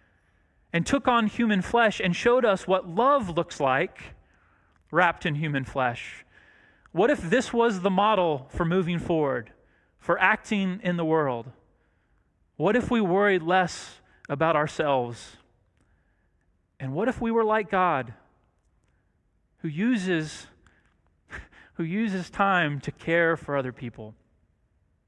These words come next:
My prayer for this church is that we can give up those selfish pursuits and that we can begin to join God in the work of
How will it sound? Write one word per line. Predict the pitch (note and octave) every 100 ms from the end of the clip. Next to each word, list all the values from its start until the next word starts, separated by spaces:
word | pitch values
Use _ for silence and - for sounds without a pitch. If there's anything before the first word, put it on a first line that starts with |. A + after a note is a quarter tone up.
| _ _ _ _ _ _ _ _ _ _ _
My | - G#3+
prayer | A3 A3 G3+
for | -
this | F3+ F#3+
church | - F#3 -
is | D3+
that | C3+ E3+
we | G3
can | - F3
give | E3+ D3+
up | C#3
those | C3+ B2+
selfish | - C3 B2+ -
pursuits | - - B2+ - - - _ _ _ _ _ _ _ _
and | C#3+ C#3
that |
we | D#3 G3+
can | F3+
begin | E3+ D3+ F3+ F#3 F3+
to | E3
join | B2+ F3 F3+ F3
God | C#3+ C3+ A#2+ A2+ - _ _ _ _ _ _ _ _ _ _ _ _
in | D3+
the | D3
work | E3+ G3 -
of | F3 D3+